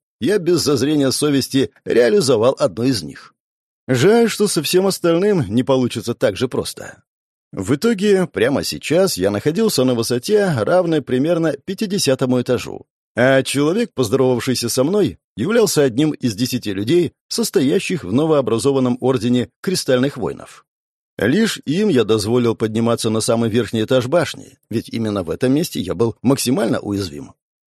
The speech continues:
Но это никак не было связано с тем, что тут сложнее обороняться. Нет, совсем нет. Падение вниз на грешную землю меня тоже не пугало, но существовала одна проблема, обострение которой я старался преодолевать именно на крыше башни.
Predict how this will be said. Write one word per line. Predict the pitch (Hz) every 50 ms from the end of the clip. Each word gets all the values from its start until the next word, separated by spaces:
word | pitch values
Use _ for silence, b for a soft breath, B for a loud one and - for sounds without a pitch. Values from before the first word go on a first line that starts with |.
| _ -
Но | - 82
это | 233 240 - - 196
никак | 208 214 202 - 208 202 - 151
не | 165 190 175
было | 180 175 165
связано | 131 - 147 175 156 123 139 135 127
с | 113 -
тем, | - 98 110 226 -
что | - - 131
тут | 120 - 180 208 214 -
сложнее | - 113 131 131 110 147 165 175
обороняться. | 170 165 175 180 185 170 101 73 - - - - - - _ -
Нет, | 208 226 185 - - - - _
совсем | - - 165 185 - - 185 139 104
нет. | 71 57 - - - _ _ _ _ _ _ _ _ _ _
Падение | - 95 113 127 190 220 220 214 208
вниз | 175 120 139 170 202 214 - -
на | 131 123
грешную | 98 120 147 156 135 - 139 135 127
землю | 107 120 147 151 156 151 147
меня | 143 147 156 165
тоже | - - 226 202 123 87 95
не | 95 110 131
пугало, | 127 - 151 175 156 120 95 65 62 - - _ _ _ _
но | - 107 120 - - 214 214
существовала | - - 208 - - 175 156 - 151 151 143 160 170 170 160
одна | 147 117 127 139
проблема, | - - 113 107 120 151 180 175 165 151 127 101 - b b b
обострение | 120 123 104 110 101 - - 87 113 123 139 143
которой | - 160 156 165 156 156 147 135 - _ _
я | - 98 - 180 185
старался | - - 185 190 185 175 - 156 127
преодолевать | - 127 123 113 104 107 110 117 143 151 - - _
именно | - 143 156 180 180 170 170 170 160
на | 147 139 127
крыше | - 127 131 - - 175
башни. | 156 127 - - - - - - -